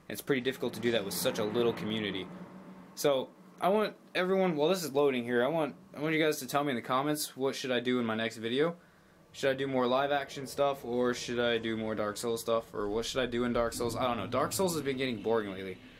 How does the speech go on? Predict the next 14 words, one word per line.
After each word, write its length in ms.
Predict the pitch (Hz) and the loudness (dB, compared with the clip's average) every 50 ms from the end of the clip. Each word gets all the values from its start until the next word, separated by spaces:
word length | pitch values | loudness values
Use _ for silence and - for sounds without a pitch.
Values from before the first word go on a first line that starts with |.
| - - - - - - - | -20 -20 -20 -20 -10 -4 -2
Basically, 480 | 143 170 202 190 - 220 202 214 196 | -2 0 0 0 -2 0 0 0 0
Dark 240 | 160 165 165 170 165 | 2 2 2 0 -2
Souls 420 | - - 175 175 170 160 156 - - - - - - - - - - - | -2 0 0 2 2 0 -2 -4 -8 -14 -20 -20 -20 -20 -20 -8 -2 0
has 160 | 147 143 139 | 0 2 2
been 180 | 143 143 143 | 2 2 2
who 140 | 139 147 160 | 2 2 2
has 180 | 160 156 151 143 | 2 4 2 0
the 60 | 135 | 0
most 240 | 139 131 127 127 110 | 2 2 2 0 0
broken 380 | 104 127 131 143 139 - 131 123 | 0 2 2 2 0 -2 -6 -2
hitbox 500 | 123 139 139 135 135 131 135 131 - - | -2 -2 0 2 2 2 2 0 -2 -4
and 80 | 127 | -4
hyper 320 | 113 - 123 117 107 - 104 | -4 -2 -2 -2 -2 -2 -4
armor. 240 | 92 90 92 92 | -4 -4 -6 -8